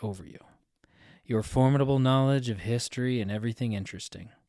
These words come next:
my overwhelming joy in the presence of your charming self.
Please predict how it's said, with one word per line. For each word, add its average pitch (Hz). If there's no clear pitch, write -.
my 143
overwhelming 143
joy 156
in 117
the 110
presence 123
of 107
your 104
charming 127
self. -